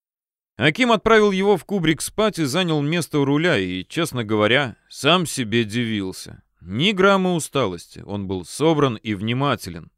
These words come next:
только опять хотел есть. Два часа назад вроде обедал и всё равно подумывал о лепёшках с паштетом и луком,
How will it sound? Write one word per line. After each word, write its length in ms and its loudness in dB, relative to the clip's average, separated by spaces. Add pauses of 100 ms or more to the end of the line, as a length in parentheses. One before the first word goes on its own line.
только 340 -4
опять 440 0
хотел 400 -4
есть. 420 -4 (500)
Два 440 2
часа 360 0
назад 400 0
вроде 320 0
обедал 480 0
и 60 -4
всё 160 -4
равно 260 -4
подумывал 720 -2
о 140 -4
лепёшках 580 -4
с 80 -16
паштетом 600 -4
и 40 -2
луком, 420 -4